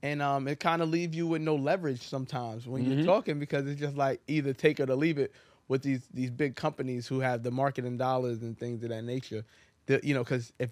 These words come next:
Speaker 1: you don't take it, somebody else will.
Speaker 2: Oh, yeah, which is crazy.
Speaker 1: Yeah.
Speaker 2: You hear that, my creatives?
Speaker 1: Yeah, yeah.
Speaker 2: I'm glad you just heard that little mini exchange, 'cause it's, it's murky waters out here,
Speaker 1: Yeah,
Speaker 2: son.
Speaker 1: it's bad. It's
Speaker 2: It's
Speaker 1: sad.
Speaker 2: murky waters
Speaker 1: Sad,
Speaker 2: out here,
Speaker 1: it's sad,
Speaker 2: son.
Speaker 1: man. It's, it's, it's, it's sad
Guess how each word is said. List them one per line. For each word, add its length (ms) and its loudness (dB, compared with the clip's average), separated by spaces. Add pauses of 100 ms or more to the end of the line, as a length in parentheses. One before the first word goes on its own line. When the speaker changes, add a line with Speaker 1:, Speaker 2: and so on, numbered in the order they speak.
Speaker 1:
you 140 2
don't 160 2
take 160 -4
it, 60 -8
somebody 320 -4
else 160 -4
will. 260 -6
Speaker 2:
Oh, 140 -2
yeah, 140 0
which 200 -2
is 140 -2
crazy. 680 2
Speaker 1:
Yeah. 280 -2
Speaker 2:
You 80 6
hear 100 12
that, 140 10
my 120 6
creatives? 420 6
Speaker 1:
Yeah, 180 4
yeah. 180 0
Speaker 2:
I'm 80 0
glad 260 8
you 80 -2
just 160 4
heard 180 8
that 120 12
little 200 8
mini 220 10
exchange, 420 10
'cause 260 12 (1000)
it's, 380 -2
it's 200 4
murky 460 12
waters 480 12
out 180 12
here, 180 8
Speaker 1:
Yeah, 120 6
Speaker 2:
son. 220 4
Speaker 1:
it's 100 -4
bad. 360 0
It's 180 -10
Speaker 2:
It's 140 4
Speaker 1:
sad. 80 2
Speaker 2:
murky 520 12
waters 580 12
Speaker 1:
Sad, 80 12
Speaker 2:
out 180 12
here, 180 12
Speaker 1:
it's 100 6
sad, 60 2
Speaker 2:
son. 300 12
Speaker 1:
man. 280 -6
It's, 180 -6
it's, 220 -4 (180)
it's, 240 -4
it's 140 -2
sad 420 6